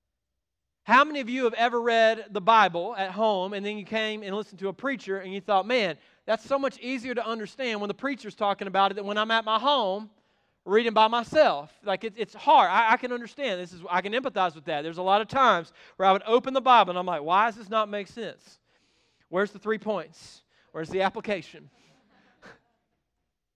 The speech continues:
<laughs> In fact, Peter in Second Peter, speaking about the Word of God, which was written by the Holy Spirit through a guy named Paul, who was a traitor,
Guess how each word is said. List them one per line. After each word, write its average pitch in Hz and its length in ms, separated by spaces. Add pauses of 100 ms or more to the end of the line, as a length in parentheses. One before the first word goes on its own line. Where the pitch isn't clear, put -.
(220)
<laughs> - 0 (1900)
In 151 100
fact, 226 440
Peter 254 340
in 196 100
Second 254 420
Peter, 202 360 (520)
speaking 233 400
about 220 560 (480)
the 185 100
Word 202 240
of 165 80
God, 175 400
which 190 180
was 180 140
written 214 340
by 208 240
the 240 100
Holy 226 280
Spirit 208 440
through 208 140
a 190 40
guy 202 180
named 190 240
Paul, 202 400
who 196 100
was 185 180
a 160 60
traitor, 208 500